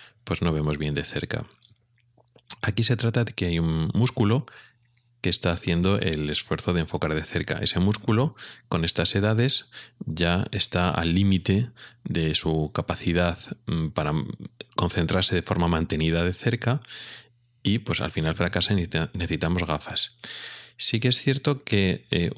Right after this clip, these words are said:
cuando nos ponemos las gafas estamos muy a gusto y entonces ya el músculo no tiene que trabajar tanto.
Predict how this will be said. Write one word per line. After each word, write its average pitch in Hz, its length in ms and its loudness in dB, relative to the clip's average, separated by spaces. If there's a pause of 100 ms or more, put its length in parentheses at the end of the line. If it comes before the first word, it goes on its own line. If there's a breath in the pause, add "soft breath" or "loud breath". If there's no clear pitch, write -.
(180)
cuando 85 240 2
nos 80 80 -2
ponemos 87 240 2
las 98 100 2
gafas 120 280 2
estamos 82 320 0
muy 80 120 2
a 80 60 2
gusto 120 480 2
y 82 100 2
entonces 78 220 0
ya 85 60 0
el 82 60 2
músculo 90 560 0
no 87 220 2
tiene 80 220 -2
que - 80 -2
trabajar 78 400 -2
tanto. - 400 -4